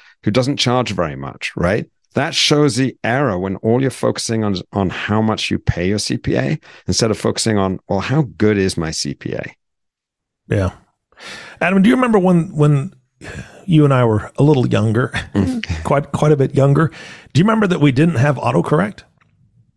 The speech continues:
Speaker 1: Oh, <laughs> yeah,
Speaker 2: We, we
Speaker 1: absolutely.
Speaker 2: we didn't have,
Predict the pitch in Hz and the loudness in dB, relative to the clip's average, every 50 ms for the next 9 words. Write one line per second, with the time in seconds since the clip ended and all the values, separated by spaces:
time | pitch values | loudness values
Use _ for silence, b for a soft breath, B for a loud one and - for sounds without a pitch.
0 | _ _ _ _ _ - 110 120 113 98 87 - - - 117 131 156 143 - 151 | _ _ _ _ _ -2 0 0 0 -2 -4 -6 -6 -2 0 2 2 2 0 0
1 | 151 135 - 143 135 120 120 131 127 107 92 113 147 - 127 160 160 107 104 104 | -2 0 -2 -2 -2 -2 0 0 0 0 -2 -4 -4 -4 -2 0 0 2 2 2
2 | 117 123 - 92 95 90 87 113 147 160 175 190 190 165 139 170 175 165 147 | 0 0 0 0 -2 -2 0 0 0 2 2 2 2 2 2 2 2 0 -2